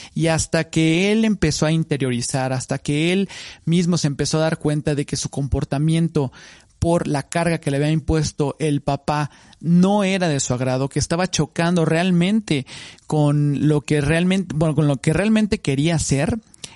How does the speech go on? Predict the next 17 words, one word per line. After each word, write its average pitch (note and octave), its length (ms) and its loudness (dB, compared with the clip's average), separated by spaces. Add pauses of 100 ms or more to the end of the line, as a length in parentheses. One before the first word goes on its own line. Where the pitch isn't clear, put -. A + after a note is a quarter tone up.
es G#3 300 0
cuando G#3+ 560 2
precisamente G3 920 0
él G#3+ 120 0
despierta F#3 960 0 (120)
y E3+ 100 0
se F3 200 0
renueva G#3 540 0
de E3+ 100 -2
tal F#3 280 -2
modo E3+ 460 2 (1160)
que A#3+ 120 2
se B3+ 160 4
da B3 140 2
cuenta B3 420 0
que B3 340 0
eso E4 340 0